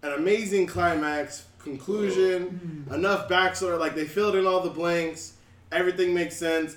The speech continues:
Speaker 1: I'm happy with the story. It was a sad ending, but it left a little bit of room for hope. And it was like, it was a good ending. The final bite, the final fight was O P as shit. Everything leading up to the final fight was awesome. It didn't feel like it dragged on for too long,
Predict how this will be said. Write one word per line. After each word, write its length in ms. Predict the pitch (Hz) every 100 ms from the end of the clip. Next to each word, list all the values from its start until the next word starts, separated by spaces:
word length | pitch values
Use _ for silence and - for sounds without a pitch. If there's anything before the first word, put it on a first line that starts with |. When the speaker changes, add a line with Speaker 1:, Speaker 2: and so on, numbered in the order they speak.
| -
Speaker 1:
I'm 100 | 139
happy 280 | 175 180 180
with 100 | 170
the 80 | 156
story. 340 | 185 175 160
It 60 | 147
was 100 | 135
a 60 | 135
sad 340 | 202 190 180
ending, 420 | 175 170 170 165 160
but 100 | 143
it 200 | 139 151
left 220 | 165 160
a 40 |
little 280 | 143 156 175
bit 160 | 175 170
of 60 |
room 140 | 170 170
for 140 | 165
hope. 360 | 156 165 160 - - - -
And 100 | 143
it 40 |
was 100 | 143
like, 200 | 147 143 -
it 80 | 240
was 200 | 240 190
a 40 |
good 320 | 180 - 269
ending. 400 | 226 175 131 104 - - - -
The 80 | 135
final 340 | 196 190 156
bite, 420 | 143 196 214 - 160
the 100 | 147
final 320 | 202 214 170
fight 360 | - 220 220 147
was 120 | -
O 140 | 175 190
P 240 | 196 185
as 80 | 135
shit. 400 | - - 202 214 - - _ _ _
Everything 380 | 156 190 185 165
leading 260 | 180 185 180
up 140 | 185
to 80 | 196
the 80 | 185
final 260 | 185 185
fight 320 | 185 185 185 160
was 100 | 135
awesome. 460 | 156 180 - 185
It 40 | 151
didn't 200 | 170 165
feel 100 | 180
like 160 | 175 156
it 80 |
dragged 300 | 139 165 156
on 180 | 165 170
for 80 | 170
too 200 | 170 165
long, 300 | 165 170